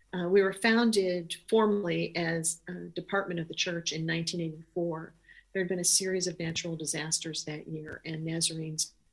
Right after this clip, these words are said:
had such a wonderful outpouring of, um, compassion, of generosity. There was such a strong desire to help that money kept coming <laughs> into headquarters, and we needed a, a way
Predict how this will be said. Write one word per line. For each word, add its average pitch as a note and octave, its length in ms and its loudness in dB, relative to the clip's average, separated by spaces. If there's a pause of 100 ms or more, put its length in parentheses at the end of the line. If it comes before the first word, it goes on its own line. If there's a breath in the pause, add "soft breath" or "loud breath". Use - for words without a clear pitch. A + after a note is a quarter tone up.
had F3 240 -4
such F3 240 -2
a F3 40 -2
wonderful E3 580 -4
outpouring D#3+ 800 -4
of, D3+ 320 -10 (800 soft breath)
um, F3 420 -6 (840)
compassion, F#3 680 -2 (380)
of E3 160 -2
generosity. E3 1000 0 (1300)
There F3 140 -2
was E3+ 180 4
such F3+ 180 2
a - 60 0
strong F3 380 0
desire F3 400 -4
to F3 100 -10
help F#3 400 -10
that - 140 -4
money F#3+ 300 2
kept - 300 -10
coming F#3+ 300 0
<laughs> G#3 160 4
into B3+ 320 8
headquarters, G3 840 2 (420 loud breath)
and F#3 260 4
we F#3 60 4
needed F#3+ 240 4
a, F3+ 60 -2 (440)
a F#3+ 60 2
way F#3 340 4